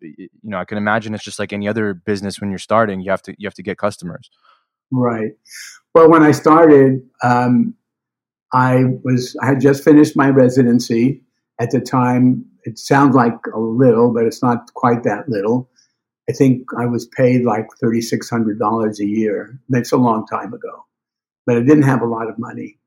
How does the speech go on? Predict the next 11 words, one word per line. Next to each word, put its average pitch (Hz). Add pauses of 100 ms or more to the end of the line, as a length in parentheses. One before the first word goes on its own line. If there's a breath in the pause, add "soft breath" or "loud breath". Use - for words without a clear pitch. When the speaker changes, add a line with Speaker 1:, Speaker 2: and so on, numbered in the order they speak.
Speaker 2:
Uh, 113
you 117
know, 107
we 110
lived 123
in 120
a, 113 (720)
in 120
an 113
apartment, 117 (260)
uh, 107